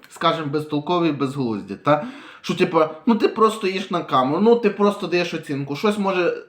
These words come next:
леда, що розкажеш, як у с-, історії з свого життя, що тобі там приснилося, що там на роботі сталося, що ще тут десь якусь історію, десь щось почув, розка-, та, я розкажу.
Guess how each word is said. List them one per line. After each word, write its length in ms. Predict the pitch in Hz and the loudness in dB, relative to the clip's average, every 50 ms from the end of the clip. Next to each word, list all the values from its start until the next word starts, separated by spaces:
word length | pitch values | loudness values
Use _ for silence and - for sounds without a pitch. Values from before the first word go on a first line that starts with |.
| - | -8
леда, 380 | - 147 165 175 180 170 170 170 | -4 0 2 4 4 4 2 0
що 200 | 170 - 175 170 | 0 0 0 0
розкажеш, 600 | 160 156 156 - - 165 156 147 143 139 - - - - - - - - - | 0 0 -2 -2 0 0 0 0 0 -2 -6 -10 -16 -20 -20 -20 -20 -8 -2
як 400 | - 147 156 147 - - - - | 2 4 4 4 2 -2 -6 -8
у 80 | 147 147 | -8 -8
с-, 140 | 147 - 143 | -8 -8 -10
історії 600 | 135 123 147 156 147 - - 180 170 156 151 147 | -8 -4 -4 -4 -4 0 2 4 4 6 4 2
з 160 | 143 - - | 0 -2 -6
свого 260 | - 151 147 143 139 | -4 -2 0 0 0
життя, 300 | 135 139 131 - 185 175 | 0 -2 -2 0 0 0
що 100 | 170 - | 0 -2
тобі 200 | - 156 143 143 | -6 -4 -4 -2
там 200 | 135 156 143 139 | 0 0 0 -2
приснилося, 540 | 127 127 135 135 165 165 175 180 170 - 151 | -2 -6 -8 -6 -4 -4 -2 -2 -4 -4 -6
що 100 | 139 139 | -8 -6
там 180 | 139 147 143 139 | -4 -4 -4 -2
на 100 | 131 131 | -2 -4
роботі 400 | 127 123 127 165 151 - 151 147 | -4 -2 -2 -2 -2 -2 -4 -6
сталося, 480 | 151 - 156 147 143 139 139 - 143 - - - - - - | -2 0 0 2 2 0 -2 -6 -10 -10 -12 -18 -20 -20 -14
що 280 | - - - 170 151 143 | -10 -2 2 2 4 4
ще 240 | 139 - - 190 190 | 2 2 2 2 2
тут 180 | 190 165 151 | 2 0 0
десь 440 | 139 160 156 151 - - - - - - - _ _ _ | 0 0 -2 -2 -4 -14 -16 -18 -20 -20 -20 _ _ _
якусь 200 | - 175 165 165 | -2 0 0 0
історію, 380 | 165 151 151 - 165 160 151 143 | 0 -2 2 4 4 6 6 4
десь 160 | 135 143 147 | 2 0 -2
щось 180 | - - 147 139 | -2 -4 -8 -6
почув, 360 | - - 139 135 156 147 139 | -6 -6 -4 -2 0 2 2
розка-, 320 | 139 135 - - 143 139 | 2 0 -2 -2 -2 0
та, 260 | 131 - 165 151 139 135 | 0 2 2 2 2 2
я 100 | 139 147 | 0 -2
розкажу. 500 | 160 - - - 147 123 113 113 117 | -4 -6 -4 -2 -2 -2 -2 -4 -8